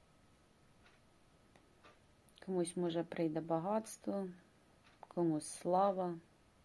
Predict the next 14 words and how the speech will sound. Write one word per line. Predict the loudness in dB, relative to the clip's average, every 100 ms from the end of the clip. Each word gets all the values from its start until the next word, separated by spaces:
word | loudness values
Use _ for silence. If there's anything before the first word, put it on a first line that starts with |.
| _ -20 -20 -8
визнання, | -4 -4 -2 -2 2 2 2 -2 -8 _
успіх, | 2 2 0 -6 -6 -8 -8 -20 -20 -20 -20 -20 -18 -18 -20 -20 -20 -8
радісний | 2 4 4 0 -2 -2 -2
день. | -4 -6 -8 -12 -20 -20 -20 -20 -20 -20 -20 -20 -20 -20 -20 _ -20 -20 -20 _ -20 -20 -20 -20 -20 -20 -20 -20 -16
Комусь | 0 4 4 2
цей | 0 2
день | 4 6 6
прийде | 2 2 2 0
кохання, | -2 -8 -4 -2 0 -2 -4
комусь | 0 2 2 0
дружба, | 0 2 0 -4 -10 -10 -6
комусь | 2 2 2
стати | -4 -6 -6 -8
щасливому, | -4 -2 -2 2 4 6 4 0 0 -2